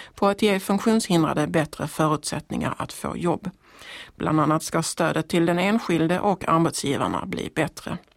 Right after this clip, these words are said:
Kostnaderna för arbetshjälpmedel ökar och anslaget för såna ökar också med sjutton miljoner till etthundrasextiofem miljoner för nästa år. Under våren tjugohundratretton tänker man presentera flera åtgärder som ska, som det heter,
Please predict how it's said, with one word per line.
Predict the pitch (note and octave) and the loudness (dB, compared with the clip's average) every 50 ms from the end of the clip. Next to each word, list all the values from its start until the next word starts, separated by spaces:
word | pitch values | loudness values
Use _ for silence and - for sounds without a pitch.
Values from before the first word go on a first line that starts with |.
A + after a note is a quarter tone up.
| _ _ _ _ _ _ _ _ _ _ _ _ _ _ _ _ _ _ _ _ - - - - - - - - - - - | _ _ _ _ _ _ _ _ _ _ _ _ _ _ _ _ _ _ _ _ -20 -20 -20 -18 -20 -20 -20 -20 -20 -14 -4
Kostnaderna | - F3 F3 E3+ - - D#3+ E3 D#3 D#3+ E3 D#3+ | 0 0 0 0 2 2 4 4 6 4 4 2
för | - - E3 - | 2 0 0 2
arbetshjälpmedel | - E3+ E3+ E3+ F3 E3 - - E3+ D3+ D#3 - D#3+ D#3+ D#3 D#3 F3 F#3 G3+ | 2 2 2 2 0 0 0 0 0 0 2 2 2 2 4 4 2 2 2
ökar | - F#3+ F#3+ G#3 G3+ - F3 F#3 F#3 | 2 2 0 0 0 0 0 0 0
och | F3+ - G3+ G3+ - - | 2 2 2 2 2 2
anslaget | G#3+ A3+ - - F3+ D#3+ D#3+ - - | 0 0 0 0 0 0 0 -2 -4
för | - G3+ | -4 -4
såna | G3+ - A#3+ F3 D#3+ D#3 C#3+ - - | 0 2 2 4 4 2 2 2 2
ökar | D#3+ D#3 D#3 - - - - - | 0 0 0 -2 -4 -2 -2 -2
också | D3+ - - - - - - E3+ - | -2 -2 -4 -6 -4 -4 -6 -6 -6
med | - F3 E3+ D3+ D#3 | -4 -4 -4 -4 -6
sjutton | - - - F3+ - - - E3+ E3 | -6 -2 -2 -2 0 0 0 2 2
miljoner | F3 F#3 G3 G3+ F#3 E3 E3 E3+ F3+ G3+ - | 4 4 4 4 4 4 4 4 2 2 -2
till | - - G3 E3+ - - | -4 -4 -4 -4 -2 -2
etthundrasextiofem | F#3+ G3+ G3+ - F#3 F3 D#3+ D3+ D3+ - - D3+ - - - - - - E3+ D3 D3 | -2 -2 0 0 0 2 2 0 -2 -2 -4 -6 -6 -6 -8 -8 -4 -2 -2 0 0
miljoner | D3 D#3 E3+ - - - F2+ - - | 0 0 -2 -2 -4 -4 -4 -6 -8
för | - - D3+ | -8 -6 -4
nästa | D3+ D3 D#3+ - - C#2+ A#1+ | -4 -4 -4 -4 -6 -6 -6
år. | - - - _ _ _ _ _ _ _ _ _ _ _ _ _ - - - - - - - - - - - - - _ | -6 -8 -10 _ _ _ _ _ _ _ _ _ _ _ _ _ -20 -20 -20 -20 -20 -20 -20 -20 -20 -20 -20 -20 -14 _
Under | - - G3 F#3+ F#3+ F3+ | 0 2 4 4 4 4
våren | F3+ F3+ D#3+ E3+ F3+ F3+ | 4 4 4 4 4 4
tjugohundratretton | - - G3 F#3+ G3 F3+ E3+ F3 - - F#3 F#3 - - E3+ D#3+ E3 | 4 2 4 4 4 4 4 2 2 0 -2 0 2 2 4 4 4
tänker | - F3 D#3 - D#3+ | 4 2 2 2 4
man | D#3+ D#3+ D#3 D#3 | 4 4 2 2
presentera | - E3 D#3+ - E3 E3+ - F3+ E3 D#3 D#3+ D3+ | 0 -2 0 0 0 2 2 2 2 2 0 0
flera | - - F3 F3 E3 E3 - - F#3+ | 0 0 0 2 2 0 2 2 2
åtgärder | A3 A#3 - F#3+ D#3+ C#3 D3 D3+ D3+ D3 | 2 2 0 0 0 0 2 0 0 -2
som | - - - D#3 D3+ D3 | -2 -2 0 2 2 0
ska, | - - - E3 D3+ D3 D3 E3 | 0 0 0 2 2 2 0 -2
som | - - D3 D3 | -4 -2 -2 0
det | D3+ | 0
heter, | F3 E3+ D#3 D3+ - D#3+ D3+ | 2 0 0 0 0 -2 -2